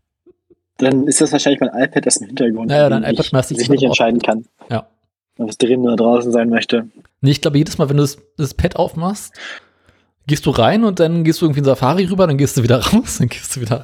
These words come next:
Speaker 2: rein.
Speaker 1: Ja, aber ich hab das bisschen, ja, in der Sendung nur einmal gemacht. Ich bin eigentlich schon die ganze Sendung draußen.
Speaker 2: Komisch.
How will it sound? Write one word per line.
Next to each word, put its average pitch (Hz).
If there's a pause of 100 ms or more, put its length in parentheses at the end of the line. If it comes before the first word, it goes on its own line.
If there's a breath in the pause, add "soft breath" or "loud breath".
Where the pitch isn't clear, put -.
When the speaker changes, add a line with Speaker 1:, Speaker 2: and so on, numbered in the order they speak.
Speaker 2:
rein. 147 (480)
Speaker 1:
Ja, 135
aber 147
ich 147
hab 170
das 196
bisschen, 185
ja, 143
in 151
der 147
Sendung 151
nur 127
einmal 151
gemacht. 151
Ich -
bin 139
eigentlich 139
schon 143
die 123
ganze 135
Sendung 147
draußen. 151 (220)
Speaker 2:
Komisch. 107